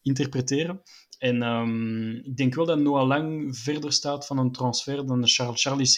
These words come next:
heel, heel nakend natuurlijk. Ehm, want er wordt vaak gezegd, eh, de laatste tijd, "Ja, Noah gedraagt zich heel professioneel, terwijl Charles de Ketelaar zelfs niet meer in de kern wil behoren van, van Karel Hoefkens." Maar laten wij toch even niet vergeten dat Noah Lang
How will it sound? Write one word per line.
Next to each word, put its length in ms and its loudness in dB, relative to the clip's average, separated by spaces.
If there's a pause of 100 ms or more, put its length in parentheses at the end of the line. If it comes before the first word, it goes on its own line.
heel, 160 6
heel 240 2
nakend 420 -2
natuurlijk. 460 -10 (420)
Ehm, 520 0
want 180 0
er 100 0
wordt 240 -4
vaak 220 -6
gezegd, 520 -2
eh, 60 -16
de 120 -6
laatste 280 -2
tijd, 220 -6
"Ja, 360 -8 (240)
Noah 420 4
gedraagt 380 0
zich 120 -4
heel 200 2
professioneel, 640 0
terwijl 260 0
Charles 280 0
de 80 -2
Ketelaar 760 -4 (100)
zelfs 300 -2
niet 100 0
meer 140 4
in 80 4
de 100 4
kern 280 0
wil 160 2
behoren 360 0
van, 280 2
van 140 0
Karel 220 -4
Hoefkens." 480 -6 (420)
Maar 140 -4
laten 200 -2
wij 120 0
toch 220 -10
even 340 -10
niet 140 -2
vergeten 380 -2
dat 120 2
Noah 220 4
Lang 420 -4